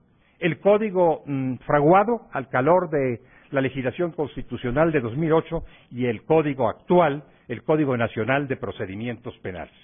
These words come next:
He ahí el tamaño de la complicación que enfrentan los estados, que para sortearla, que para resolverla,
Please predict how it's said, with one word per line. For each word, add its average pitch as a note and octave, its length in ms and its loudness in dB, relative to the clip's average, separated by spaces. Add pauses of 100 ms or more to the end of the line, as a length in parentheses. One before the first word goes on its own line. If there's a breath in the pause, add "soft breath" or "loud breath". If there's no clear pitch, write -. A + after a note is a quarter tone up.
(420 soft breath)
He F#3 140 2
ahí G3 460 0
el D3+ 160 -8
tamaño F#3 460 2
de D3+ 80 2
la C3 140 -4
complicación C3 880 -4 (420 soft breath)
que C#3+ 100 0
enfrentan D3+ 540 -2
los F3+ 160 -6
estados, E3+ 400 0 (680 soft breath)
que D#3 160 0
para C#3 680 2 (120)
sortearla, F#3+ 680 4 (460 soft breath)
que C#3+ 100 -2
para C3+ 180 0
resolverla, D#3 800 0